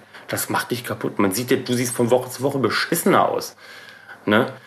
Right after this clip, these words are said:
So, und wenn dir das deine Hausärztin sagt, dann ist das schon ein ziemliches Alarmzeichen. Die hat bei mir auch dann gesagt, „Ey, wir machen jetzt ein großes Blutbild, alles durchchecken lassen, Urinprobe, alles.“ Die hat aber gesagt, „Du bist kerngesund, bei dir ist es die Psyche.“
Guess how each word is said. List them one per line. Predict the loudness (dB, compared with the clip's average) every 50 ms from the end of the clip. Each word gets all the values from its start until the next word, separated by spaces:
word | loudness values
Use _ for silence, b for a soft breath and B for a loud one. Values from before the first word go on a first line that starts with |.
| B B B B B B 2
So, | 4 4
und | 4 6
wenn | 4 4
dir | 4 4
das | 4 4 4 4
deine | 2 2 2 4
Hausärztin | 2 2 2 4 2 2 2 2 0 -2 2
sagt, | 2 2 2 2 0 -4
dann | -6
ist | -6 -4 -2 -2
das | 0 0
schon | 0 0 0
ein | -2
ziemliches | -2 -4 -4 -2 -2 0
Alarmzeichen. | 0 2 4 4 4 4 2 0 0 -2 -2 0 2
Die | 2
hat | 2 2 2 2
bei | 2
mir | 4 4 4
auch | 4 2
dann | 2 0
gesagt, | 2 4 4 4 4
„Ey, | 2 2
wir | 2
machen | 2 2 2 2
jetzt | 0 -2 -2 -8 -10
ein | -10 -12 -12 -10 -4
großes | 0 0 0 0 0 -4
Blutbild, | -2 0 -2 0 2 4 2 4 4 4
alles | 4 4 4 2 2 0 -4 -6 -2
durchchecken | -2 0 0 2 0 0 2 2 4
lassen, | 4 4 4 2 0 0
Urinprobe, | 0 0 2 2 0 0 0 2 4 4 6 6
alles.“ | 6 4 4 2
Die | 2
hat | 2
aber | 2 2 2
gesagt, | 2 0 0 0 -2 -6
„Du | -8
bist | -8 -4 0
kerngesund, | 4 4 4 4 4 2 2 2 0 -2 -2 -4 -4
bei | -2
dir | 0 0 -2
ist | -2 -4
es | -10 -12
die | -10 -8
Psyche.“ | -6 -4 -4 -4 -4 -4